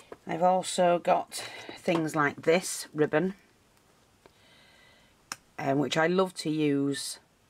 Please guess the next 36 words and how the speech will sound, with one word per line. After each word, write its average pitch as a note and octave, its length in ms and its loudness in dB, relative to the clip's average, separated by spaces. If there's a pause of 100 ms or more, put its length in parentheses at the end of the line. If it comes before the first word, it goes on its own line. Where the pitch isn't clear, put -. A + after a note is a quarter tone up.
(920)
for - 160 0
making A3 500 2
bows D#3+ 580 2
and, C3+ 320 -6 (300)
you D#3+ 120 -6
know, C3 460 -2
bits - 240 -4
and D3 140 -6
pieces C#3 420 -4
like C#3 300 0
that. C#3 260 0
I'm - 160 -18
just D3+ 200 -12
gonna D3 100 -6
put - 200 -6
that B2 220 -2
there, B2 380 -4 (600)
fasten - 440 -8
that B2+ 140 -6
on. A#2+ 220 -4 (560)
Sorry, D4+ 340 2
I F3 140 -2
got - 220 0 (120)
black - 320 -6
on G3+ 80 -2
me D#3+ 100 -2
last D3+ 280 -6
night D#3+ 180 -4
and C3 80 -4
I C#3 40 0
couldn't - 240 -6
get, - 200 -6 (100)
I've - 200 -8
been G3+ 160 2
trying F3+ 260 -2
desperately B2 540 -6